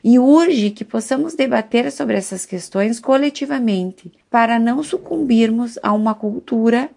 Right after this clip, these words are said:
onde que, o que é atacado é justamente a subjetividade humana. Aos que tiverem interesse em pensar mais sobre esse tema,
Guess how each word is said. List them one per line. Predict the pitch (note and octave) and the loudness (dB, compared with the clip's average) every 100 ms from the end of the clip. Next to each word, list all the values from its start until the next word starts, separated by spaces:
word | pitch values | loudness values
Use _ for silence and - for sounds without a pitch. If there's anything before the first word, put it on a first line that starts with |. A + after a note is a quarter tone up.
| - | -2
onde | G#3+ A#3 A#3 A#3 | 2 2 2 0
que, | - A#3 | -2 -2
o | - G#3 | -2 -2
que | B3+ | 0
é | B3 | 0
atacado | D4 - A3+ G#3 A3 A3+ C4 A3 A3 | 0 -2 -8 -4 -2 0 -2 -4 -4
é | - G#3+ | -2 0
justamente | G#3 D4 - - D4 A#3+ A#3 | 0 -2 -4 -2 0 0 -2
a | A3+ | -6
subjetividade | A3 G#3 G#3+ G#3 G#3 G3 F3+ E3 E3+ | -6 -4 -4 -4 -6 -4 -4 -4 -4
humana. | E3 - - F3 - | -6 -10 -12 -16 -8
Aos | - A3+ | -2 -2
que | - | -2
tiverem | A#3+ B3+ B3+ D4 F4+ | -6 -2 0 -2 -6
interesse | F4+ C4+ A3+ A3+ A#3 | -2 2 4 2 -2
em | A3+ | -4
pensar | A3 G#3+ G#3 G#3 G3 | -4 -4 -2 -4 -2
mais | F#3 G3 A#3+ | -2 0 -2
sobre | B3 G3+ F#3 | -4 -6 -6
esse | - | -12
tema, | - F#3+ F#3 A#3 A#3+ G3+ | -6 0 0 2 0 -2